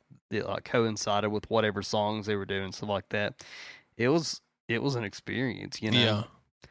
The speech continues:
Speaker 1: Like, they had, on a few songs, they had, like, this outline of a, like, a cowboy, like, you could see his hat and stuff like that. Like, this is just the coolest. This
Speaker 2: Yeah.
Speaker 1: is the absolute coolest. <laughs>
Speaker 2: I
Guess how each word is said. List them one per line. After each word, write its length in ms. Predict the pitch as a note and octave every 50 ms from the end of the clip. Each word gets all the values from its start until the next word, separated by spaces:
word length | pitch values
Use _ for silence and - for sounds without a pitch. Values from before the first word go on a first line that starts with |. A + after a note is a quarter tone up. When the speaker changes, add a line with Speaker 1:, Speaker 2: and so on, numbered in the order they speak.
| - - _ -
Speaker 1:
Like, 140 | A2 G#2+
they 120 | G#2+ A#2+ A2+
had, 420 | A#2+ B2+ A#2+ A#2 A#2 A2+ G#2+ F#2 - _ _ _ _ _ _ _ _
on 320 | G#2+ A2 A2 G#2+ G#2 G#2
a 40 | G2
few 220 | - - A#2 A2+ G#2
songs, 460 | - - A#2+ A2+ A2+ A2 A2 G#2 -
they 140 | A2 G#2 G2+
had, 360 | G2+ A2 G#2 G2+ G2+ F#2+ F#2
like, 180 | G2 G2 F#2 - _
this 240 | - G#2+ - - - - _ -
outline 560 | G#2 G#2 G#2 - - A2+ A2+ A2+ A2+ A#2 A2+
of 140 | A2+ G#2+ G#2+
a, 140 | G2+ F#2+ -
like, 180 | - G#2+ -
a 160 | - - _ -
cowboy, 580 | A#2 G#2+ G#2 G#2+ A2 A#2 A#2 A2+ A2+ A2 A2
like, 200 | G#2 G2 F#2+ -
you 60 | -
could 60 | - -
see 120 | - G2+
his 140 | F#2+ F2+ -
hat 240 | - - G#2 - -
and 80 | G2+ G2+
stuff 120 | A2 G#2
like 160 | G#2+ G#2+ G#2 A2
that. 260 | A2+ A2 G#2+ G#2 - _ _ _ _ - - - - - - - _ -
Like, 180 | A#2 A#2+ A#2+ -
this 240 | A3 D4+ - -
is 160 | B3+ F3 - -
just 300 | A#2 A2 - - - - _ A2+
the 100 | C3 C3
coolest. 640 | - - A2+ G2+ F#2+ F#2+ F#2+ F2+ E2+ F#2 - - -
This 120 | D#3+ - A#2+
Speaker 2:
Yeah. 140 | A2 G#2+
Speaker 1:
is 60 | A2 B2+
the 100 | B2 -
absolute 520 | B2+ C3 B2 - - A2+ A2 A#2 - -
coolest. 520 | - - G#2 F#2+ E2+ - - - - - - _ _ _ _ _ _ _ _ _ _ _ _ _ _ _ _ _ _ _ _ _ _ _ _ _ _ _ _ _ _ _ _ _ _ -
<laughs> 100 | - -
Speaker 2:
I 360 | B2 A2+ G#2+ - - D3